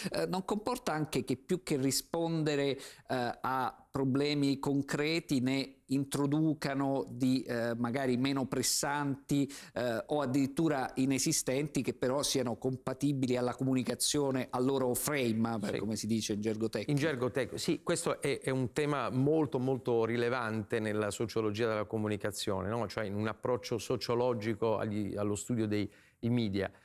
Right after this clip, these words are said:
Speaker 2: eh, che è un po' riassumibile con l'espressione massimizzare da un punto di vista comunicativo le politiche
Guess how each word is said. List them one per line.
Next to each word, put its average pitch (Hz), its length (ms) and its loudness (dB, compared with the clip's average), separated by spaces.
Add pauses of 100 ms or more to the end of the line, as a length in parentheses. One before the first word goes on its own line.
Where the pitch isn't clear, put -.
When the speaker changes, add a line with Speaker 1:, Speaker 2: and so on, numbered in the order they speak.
(140)
Speaker 2:
eh, - 280 -4
che 147 160 -2
è 156 40 0
un 143 200 0
po' 160 180 0
riassumibile 135 720 0
con 120 120 -2
l'espressione 127 800 -2
massimizzare 123 1400 0
da 110 100 -2
un 107 60 -2
punto 107 120 -4
di 127 80 2
vista 123 200 -2
comunicativo 117 840 0
le 107 140 0
politiche 117 640 0